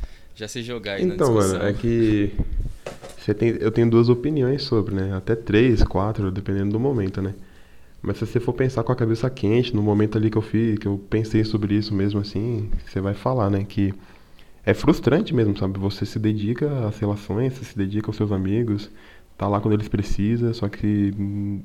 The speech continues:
Speaker 2: as pessoas, eles acabam não percebendo quando você tá lá, às vezes. Rola de, tipo, "Ah, eu tô precisando de tal coisa", ou "Eu quero só contar tal coisa pra alguém". Aí você é um dos primeiros a ir lá, responder, você tá presente, você faz isso. Mas quando é o contrário, você percebe que não rola isso.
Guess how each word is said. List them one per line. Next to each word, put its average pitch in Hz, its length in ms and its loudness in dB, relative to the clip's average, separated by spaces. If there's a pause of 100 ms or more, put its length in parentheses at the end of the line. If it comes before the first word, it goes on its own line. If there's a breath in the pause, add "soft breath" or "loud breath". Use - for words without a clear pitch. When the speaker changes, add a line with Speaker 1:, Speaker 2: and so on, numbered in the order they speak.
Speaker 2:
as - 120 -12
pessoas, - 260 -6
eles 113 140 -2
acabam 117 240 2
não 123 80 2
percebendo 135 460 0
quando 107 160 0
você 107 100 -4
tá 98 140 -2
lá, 98 140 0
às 95 100 -2
vezes. 90 320 -2 (760 loud breath)
Rola 117 340 2
de, 117 180 2
tipo, 117 160 0
"Ah, 139 180 4
eu 113 60 2
tô 110 120 -2
precisando 113 340 2
de 117 100 -8
tal 117 140 0
coisa", 107 540 2
ou 98 140 2
"Eu 95 80 0
quero 104 180 -2
só 117 120 -2
contar 131 280 2
tal 117 160 2
coisa 110 280 2
pra 113 120 2
alguém". 101 320 0 (160)
Aí 85 80 -2
você 101 220 -2
é 113 40 2
um 120 100 2
dos 120 100 -2
primeiros 113 420 2
a 107 60 4
ir 101 40 2
lá, 123 300 0
responder, 110 600 2
você 107 120 2
tá 101 140 -2
presente, 98 560 0
você 107 40 -4
faz 101 240 0
isso. 117 260 0 (540 loud breath)
Mas 98 120 0
quando - 140 12
é 123 40 4
o 123 40 4
contrário, 123 720 4
você - 140 -8
percebe 113 480 -6
que 139 100 -6
não 143 120 -2
rola 123 260 -2
isso. - 240 -2